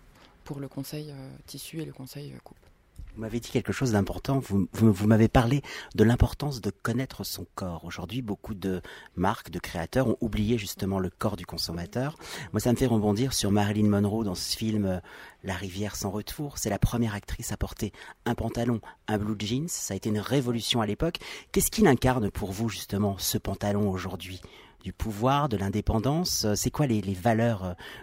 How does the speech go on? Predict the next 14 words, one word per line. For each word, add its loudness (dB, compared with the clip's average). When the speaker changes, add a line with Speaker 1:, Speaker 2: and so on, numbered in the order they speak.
Speaker 2:
du -6
pantalon ? 0
Speaker 1:
Bah, -2
je -6
pense -4
qu'à 0
une 0
époque, -6
euh, -4
le -6
pantalon -6
a -2
été, -8
euh, -8